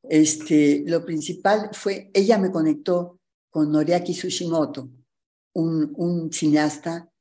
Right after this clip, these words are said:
eh, muy comprometido, un cineasta que hace documentales, eh, y esto, y con él y con su grupo fue que aprendí. O sea, de cómo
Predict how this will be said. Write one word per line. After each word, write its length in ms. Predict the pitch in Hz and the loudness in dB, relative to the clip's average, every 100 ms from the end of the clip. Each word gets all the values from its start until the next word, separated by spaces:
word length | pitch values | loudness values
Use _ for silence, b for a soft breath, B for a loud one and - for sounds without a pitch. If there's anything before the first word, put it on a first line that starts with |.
| _ _ _ _ | _ _ _ _
eh, 680 | 147 143 143 139 143 147 147 - - | -4 -4 -2 -4 -4 -6 -10 -14 -4
muy 320 | 185 196 - | 2 2 2
comprometido, 880 | 143 139 139 139 139 143 139 147 - _ _ - | 0 -2 0 -2 -2 -4 -4 -8 -12 _ _ -10
un 280 | 175 180 180 | -8 -8 -6
cineasta 760 | 160 147 147 143 - 156 156 _ _ _ | 0 2 2 0 -4 -8 -10 _ _ _
que 80 | 147 | -6
hace 220 | 147 160 | -6 -8
documentales, 1000 | 143 147 143 143 139 139 135 139 139 - - | -8 -8 -2 -2 -2 -4 -6 -8 -10 -16 -18
eh, 160 | 151 _ _ _ _ _ _ _ - | -18 _ _ _ _ _ _ _ -4
y 400 | 160 170 - - | -2 -2 -4 -4
esto, 920 | 147 143 - - 156 139 135 127 - _ _ _ _ _ _ _ _ - | -4 -4 -6 -6 -4 -2 -2 -6 -14 _ _ _ _ _ _ _ _ -8
y 140 | 175 | -6
con 220 | 175 160 | -2 -2
él 420 | 175 180 190 - _ _ _ | 0 -2 -4 -12 _ _ _
y 120 | 156 151 | -8 -4
con 200 | 143 135 | -6 -4
su 200 | 147 143 | -4 -2
grupo 380 | 143 143 151 | -2 -4 -6
fue 200 | 151 139 | -8 -10
que 100 | 139 | -10
aprendí. 520 | 139 151 143 139 139 _ _ _ _ b b b | -12 -8 -8 -8 -12 _ _ _ _ b b b
O 100 | 147 | -6
sea, 400 | - 165 110 - _ _ _ _ _ _ _ _ _ _ _ | -2 -4 -6 -14 _ _ _ _ _ _ _ _ _ _ _
de 300 | 147 175 180 | -4 -2 -2
cómo 560 | 180 185 185 185 196 | 0 0 2 -2 -4